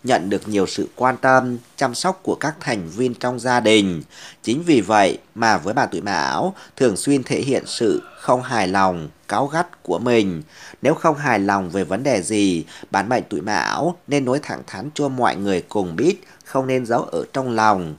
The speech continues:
rồi tự mình gặm nhấm những nỗi khó chịu như vậy. Và với bạn tuổi Mão, nếu có thể thì hãy để cho gia đình biết được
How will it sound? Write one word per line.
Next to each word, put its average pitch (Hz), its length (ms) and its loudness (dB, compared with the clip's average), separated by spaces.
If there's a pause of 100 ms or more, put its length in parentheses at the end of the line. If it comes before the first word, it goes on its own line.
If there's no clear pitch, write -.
(120)
rồi 107 240 2
tự 85 240 -2
mình 95 440 0 (340)
gặm 101 280 2
nhấm 113 260 -4
những 107 220 -4
nỗi 107 200 2
khó 104 240 -4 (100)
chịu 131 300 0
như 120 160 -4
vậy. 104 500 4 (1600)
Và 127 200 6
với 135 120 2
bạn 135 160 4
tuổi 110 100 0
Mão, 110 640 4 (280)
nếu 123 220 4
có 180 220 0
thể 127 460 0 (180)
thì 107 460 4 (100)
hãy 110 200 0
để 110 220 2
cho 147 160 0
gia 139 200 6
đình 101 360 2
biết 170 200 0
được 120 300 4